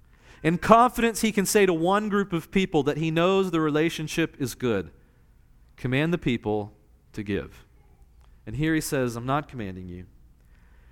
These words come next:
but I want to test the sincerity of what? Of your love." Not how good you are, not even to test your generosity, but to test your love.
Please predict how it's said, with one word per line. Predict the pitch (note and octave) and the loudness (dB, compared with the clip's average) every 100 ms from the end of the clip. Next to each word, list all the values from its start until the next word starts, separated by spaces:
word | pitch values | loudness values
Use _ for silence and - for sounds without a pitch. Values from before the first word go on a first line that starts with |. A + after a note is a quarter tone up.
| - | -12
but | - A#2+ | -4 -2
I | |
want | D3 F#3 | 0 0
to | G3 | -4
test | - F3+ D#3 - | -2 -2 -2 -4
the | C#3 | -10
sincerity | - C#3 - D3+ C#3+ C3+ C3 B2+ | -8 -6 -2 0 0 -2 -6 -6
of | B2 A2+ | -8 -8
what? | A#2+ A2+ D#2+ - _ _ - _ | -6 -6 -6 -16 _ _ -20 _
Of | A#2+ A#2+ | -10 -8
your | B2+ A2+ | -6 -6
love." | G#2+ A2+ A#2+ F#2 D2+ - - - - - - - - - _ _ _ - - | -6 -6 -6 -8 -12 -20 -20 -20 -20 -20 -20 -20 -20 -20 _ _ _ -20 -8
Not | A#2+ | -2
how | E3+ F3+ | 0 0
good | C#3+ F3 E3 | 2 2 2
you | E3+ F3 | -2 0
are, | E3+ D#3+ D#3 D#3+ - _ _ - _ _ _ _ _ - _ _ - | 0 0 -2 -4 -12 _ _ -20 _ _ _ _ _ -20 _ _ -6
not | B2+ D3 | 0 2
even | G3 F3 | 2 -2
to | C#3+ | -6
test | - D3+ - | 0 -2 -2
your | A#2 | -12
generosity, | G2+ A#2 G2+ G#2+ C3 D#3+ - E3+ F#3 F3+ F3 - _ _ - - | -8 -6 -4 0 0 0 -6 -6 -6 -6 -10 -16 _ _ -20 -20
but | A#2+ | -12
to | |
test | - D#3 D3 - | -2 -2 -2 -8
your | C#3+ | -4
love. | D#3 E2+ C2 - | -4 -6 -10 -20